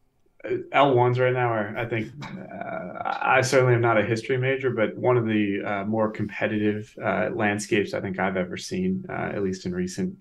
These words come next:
recent history for sure. Um, and, uh, it's interesting where you have a space where the users or the typical people that use it, um, are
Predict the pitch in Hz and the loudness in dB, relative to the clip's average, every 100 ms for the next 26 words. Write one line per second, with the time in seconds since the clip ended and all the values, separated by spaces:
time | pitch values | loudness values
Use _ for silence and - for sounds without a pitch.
0 | - 208 104 185 95 92 92 92 92 - | -6 -6 -4 -4 -4 -2 -4 -4 -6 -10
1 | - 95 92 85 - _ _ _ _ _ | -6 -2 -2 -2 -10 _ _ _ _ _
2 | _ 107 104 104 98 101 107 101 98 95 | _ 2 4 4 2 0 0 0 0 0
3 | 92 110 - 127 123 127 113 110 104 104 | 0 0 2 2 0 0 -2 0 -2 -2
4 | 95 - 110 104 - 104 95 95 104 107 | -4 -4 -2 -2 -2 -4 -2 -2 0 0
5 | 113 123 123 98 92 - 117 - - - | 0 0 0 -2 -4 -4 -4 -4 -4 -2
6 | 113 110 95 92 95 95 113 120 - 98 | -2 0 -2 -2 -2 -2 0 -2 -2 -4
7 | 92 95 90 | -2 -4 -6